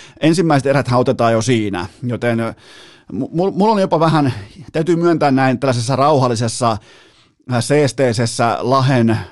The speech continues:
Lahen tota salppurin harjua hiihtävänä, äh, Esko Niskasena mun on, <laughs> mun on tota, pakko myöntää, että mä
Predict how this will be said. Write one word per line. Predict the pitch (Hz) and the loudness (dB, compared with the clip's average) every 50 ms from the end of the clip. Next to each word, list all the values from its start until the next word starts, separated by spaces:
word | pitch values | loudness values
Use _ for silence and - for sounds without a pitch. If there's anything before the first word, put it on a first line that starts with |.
| - - - | -20 -20 -18
Lahen | - - - 131 139 147 147 143 147 131 123 | -12 -8 -6 -2 0 2 2 2 2 0 0
tota | - 120 - 127 117 | -2 -2 -2 -2 -2
salppurin | - 135 143 131 123 - 123 123 117 | 0 0 0 0 -2 -2 -2 0 0
harjua | 117 123 123 120 120 120 117 113 | 0 0 0 0 0 2 2 0
hiihtävänä, | 110 120 131 127 117 123 127 110 117 117 117 113 | 0 0 0 0 0 -2 -2 -2 0 2 2 0
äh, | 110 101 - - - - - - - _ _ 127 120 113 110 110 107 - - | 0 -2 -6 -14 -20 -20 -20 -20 -20 _ _ -4 -2 -2 -2 -2 -4 -6 -4
Esko | - 139 131 - - 135 | -2 -2 -2 -2 0 0
Niskasena | 123 131 131 127 - 135 110 120 117 117 117 113 107 - - - | 2 2 2 2 0 -4 -2 0 0 2 2 0 -2 -4 -6 -4
mun | 131 131 131 131 | -2 0 2 2
on, | 131 131 131 - - - - | 2 2 2 0 0 0 -2
<laughs> | 147 - - | -2 0 0
mun | 151 165 165 | 0 2 2
on | 160 135 | 2 2
tota, | 131 139 135 - 143 135 127 107 - - - - - - _ | 2 0 0 0 0 0 0 0 -4 -10 -20 -20 -20 -20 _
pakko | - 151 160 156 - 147 | -2 -2 -2 0 0 0
myöntää, | 135 135 135 131 110 131 139 | 2 2 2 2 2 2 0
että | 147 - 127 | 0 0 0
mä | 123 120 123 120 117 | 2 2 2 2 0